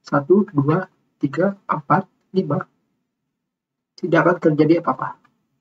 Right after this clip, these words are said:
Jadi, jika kalian tidak ingin menggunakan sticky key, kalian bisa menonaktifkannya.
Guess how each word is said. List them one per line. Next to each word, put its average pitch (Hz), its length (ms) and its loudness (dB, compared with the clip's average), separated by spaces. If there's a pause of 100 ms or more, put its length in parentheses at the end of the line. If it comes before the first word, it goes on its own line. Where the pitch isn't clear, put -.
(1040)
Jadi, 151 320 4 (160)
jika 156 400 -2
kalian 185 480 0
tidak 165 320 0
ingin 160 240 0
menggunakan 143 480 -2
sticky 208 400 0
key, 131 320 -2
kalian 165 240 -2
bisa 160 320 -4 (240)
menonaktifkannya. 156 880 0